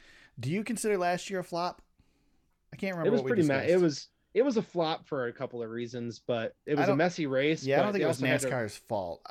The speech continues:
Speaker 1: I think it was
Speaker 2: Yeah.
Speaker 1: as good as what they could have gotten
Speaker 2: Mm-hmm.
Speaker 1: with what the cards that they were dealt.
Speaker 2: And the nascar not understanding, I guess.
Speaker 1: Dirt.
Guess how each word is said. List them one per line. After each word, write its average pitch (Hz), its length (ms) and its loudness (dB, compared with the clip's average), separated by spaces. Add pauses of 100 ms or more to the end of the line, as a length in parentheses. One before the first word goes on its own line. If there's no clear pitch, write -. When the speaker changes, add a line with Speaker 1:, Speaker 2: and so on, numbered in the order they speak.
(260)
Speaker 1:
I 127 60 -2
think 214 180 -4
it 208 40 2
was 175 140 2
Speaker 2:
Yeah. 151 60 -2
Speaker 1:
as 127 80 -4
good 135 240 2
as 120 160 0
what 120 240 -4
they 117 160 -2
could 123 220 -6
have 101 220 -4
gotten 98 520 -6 (680)
Speaker 2:
Mm-hmm. 117 220 -8
Speaker 1:
with 110 120 -4
what 110 220 -4
the 110 100 -8
cards 113 340 -6
that 104 140 -8
they 101 80 -6
were 95 140 -10
dealt. 78 320 -12 (680)
Speaker 2:
And 147 280 0
the 135 400 2 (840)
nascar 135 440 -4
not 127 160 -4
understanding, 117 720 -8
I 107 80 -8
guess. 107 460 -10 (320)
Speaker 1:
Dirt. 95 320 -8